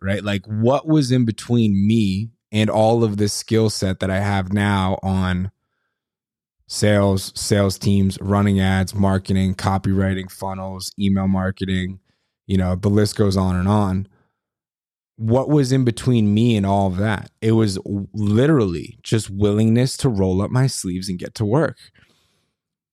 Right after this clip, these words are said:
You know, it, it, it was, it was nothing, nothing other than that. Like,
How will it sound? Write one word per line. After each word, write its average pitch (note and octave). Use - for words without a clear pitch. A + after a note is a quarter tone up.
You G2+
know, G2+
it, A2
it, A2
it A2+
was, A2
it A#2+
was A2+
nothing, C#3+
nothing C#3+
other A#2+
than G2+
that. G2+
Like, G2+